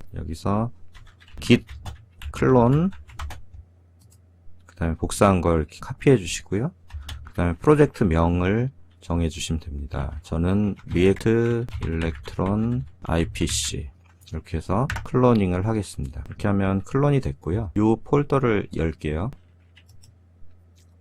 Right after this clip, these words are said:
폴더 열기 하시고 일렉트론에 리액트 일렉트론 아이피씨 이렇게 현-, 선택하시면 폴더가 열렸고요. 지금 이제 소스만 받아진 거기 때문에 여기서 새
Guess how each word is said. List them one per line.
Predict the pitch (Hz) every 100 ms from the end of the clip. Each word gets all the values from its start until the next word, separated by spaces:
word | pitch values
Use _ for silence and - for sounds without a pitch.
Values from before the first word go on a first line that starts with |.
| -
폴더 | 131 123 120 98
열기 | 85 -
하시고 | 80 78 - - 117 127 143 - - - - - - _ _ _ - -
일렉트론에 | 87 85 85 - - 82 85 107 127 -
리액트 | 101 - -
일렉트론 | 104 90 87 - 110 117
아이피씨 | 85 92 - 82 - 80 78 _ _ - - - - - - - -
이렇게 | 85 - 87
현-, | 87 -
선택하시면 | - 107 - - 107 - 90 90
폴더가 | - 127 127 98
열렸고요. | 73 71 - 98 117 -
지금 | - 110 101
이제 | 87 87
소스만 | - 175 - 196 165 143
받아진 | 82 87 85 87
거기 | 85 78
때문에 | - 76 76 80 98 65 - _ - - 85
여기서 | 82 - 90 101 113 117
새 | 120